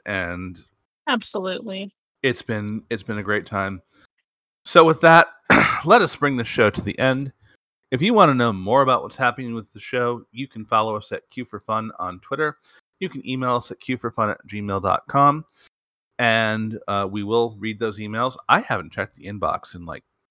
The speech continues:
Speaker 1: months, 'cause all we were getting was the,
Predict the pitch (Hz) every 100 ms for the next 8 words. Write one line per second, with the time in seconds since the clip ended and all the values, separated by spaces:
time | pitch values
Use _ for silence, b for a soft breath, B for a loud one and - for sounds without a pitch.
0 | _ 85 82 87 82 - - - - -
1 | 85 76 - - _ _ _ _ _ _
2 | _ _ _ - 101 107 101 95 92 107
3 | 104 90 95 95 92 87 98 92 95